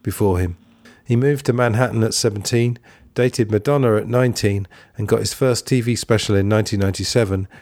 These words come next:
called David Blaine's Street Magic. It gained attention not only for Blaine's loping charisma,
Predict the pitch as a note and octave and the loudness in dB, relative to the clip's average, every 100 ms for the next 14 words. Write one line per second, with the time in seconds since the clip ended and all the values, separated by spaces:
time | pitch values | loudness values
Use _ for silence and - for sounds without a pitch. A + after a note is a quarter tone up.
0 | _ - G2 F2+ A#2+ A2+ G2+ G#2 G2+ G2 | _ -4 -4 0 0 2 2 2 2 2
1 | - - A#2 F2+ G2+ F#2+ E2+ E2+ - _ | -2 2 2 2 -2 -2 -4 -10 -16 _
2 | _ _ _ _ _ C3+ - D#3 C#3+ C3 | _ _ _ _ _ -6 -2 0 0 0
3 | D3+ C3 - B2 C3 B2+ C3+ B2 A2+ G2+ | 0 -2 0 2 2 0 0 0 -2 0
4 | A#2+ A#2 A2 G#2 A#2 B2 B2+ G#2+ - A2+ | 0 2 0 0 0 0 0 -2 0 0
5 | C3 A2 G#2+ | 0 0 0